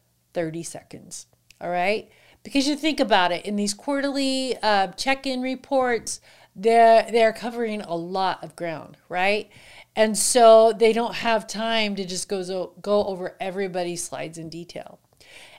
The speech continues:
And so what I learned is instead of spending thr-, two or three hours on slides that were just gonna be whittled down to just showing one for thirty seconds, I tried to just capture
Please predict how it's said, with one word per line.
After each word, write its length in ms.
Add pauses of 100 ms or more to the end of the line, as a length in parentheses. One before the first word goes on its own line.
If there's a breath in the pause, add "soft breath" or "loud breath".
(120)
And 160
so 120
what 180
I 140
learned 640
is 180
instead 380
of 180
spending 840 (440 soft breath)
thr-, 220
two 380
or 120
three 340 (300)
hours 640 (100)
on 460
slides 720
that 140
were 400 (320 soft breath)
just 220
gonna 280
be 520
whittled 400
down 280
to 100
just 240
showing 340
one 200
for 120
thirty 320
seconds, 680 (340 loud breath)
I 100
tried 280
to 120
just 320
capture 840